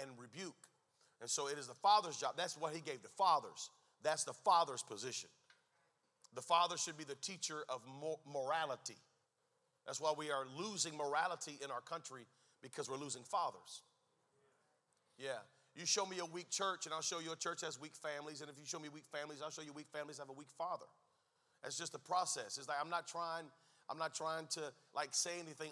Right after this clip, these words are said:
underhanded here. I'm just telling you that that's the way that God designed it. And when you do things in God's design, it always works better. I, I, I, I, I, I made this comparison in our Bible study this morning,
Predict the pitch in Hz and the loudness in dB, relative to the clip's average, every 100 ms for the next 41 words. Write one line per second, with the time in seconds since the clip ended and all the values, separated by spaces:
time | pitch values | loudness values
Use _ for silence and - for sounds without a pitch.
0 | 156 165 143 139 180 139 120 120 123 151 | -4 -4 -4 -4 -6 -6 -8 -6 -6 -8
1 | - 165 165 143 135 135 160 - 180 139 | -6 -6 -6 -8 -10 -6 -6 -6 -6 -8
2 | 139 156 117 131 135 156 - - _ _ | -8 -8 -4 0 2 0 -4 -20 _ _
3 | 123 175 175 190 214 127 117 127 147 165 | -6 0 2 2 2 -4 -8 -8 -8 -10
4 | 127 139 190 - 180 175 151 - 165 147 | -12 -10 -10 -8 -8 -4 -4 -4 -6 0
5 | 156 160 127 135 147 170 151 151 - - | 2 2 0 -4 2 2 2 -4 -12 -4
6 | 220 226 233 196 240 - 123 95 - _ | 0 2 2 2 0 0 -4 -8 -12 _
7 | _ _ _ _ _ - _ _ _ 143 | _ _ _ _ _ -20 _ _ _ 0
8 | - 143 143 - 143 139 - 143 - - | 4 2 2 4 6 6 6 2 0 0
9 | 135 135 135 147 156 156 208 - - - | 0 2 0 0 0 -4 0 0 -2 -6
10 | 135 185 185 - 143 143 139 127 165 175 | -4 -2 0 0 -2 -4 -4 0 2 2
11 | 165 151 135 131 147 139 | -2 -6 -4 -4 -2 -2